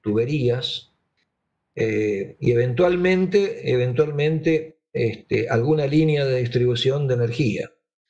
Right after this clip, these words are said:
Entonces, con pequeños puentes uno salva obstáculos,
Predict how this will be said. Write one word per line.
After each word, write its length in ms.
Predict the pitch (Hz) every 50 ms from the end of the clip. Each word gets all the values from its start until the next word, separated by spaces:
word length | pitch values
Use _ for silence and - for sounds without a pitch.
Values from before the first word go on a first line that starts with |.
| _ _ _ _
Entonces, 340 | _ - 117 117 135 123 117
con 340 | - - 127 123 123 117 -
pequeños 440 | - 117 104 147 147 147 143 135 -
puentes 520 | - 165 160 165 170 160 180 170 156 -
uno 280 | 139 139 139 143 147 131
salva 440 | - - 151 147 147 147 151 147 -
obstáculos, 1000 | 143 131 120 - - 160 147 143 - 147 147 156 170 175 - - - - _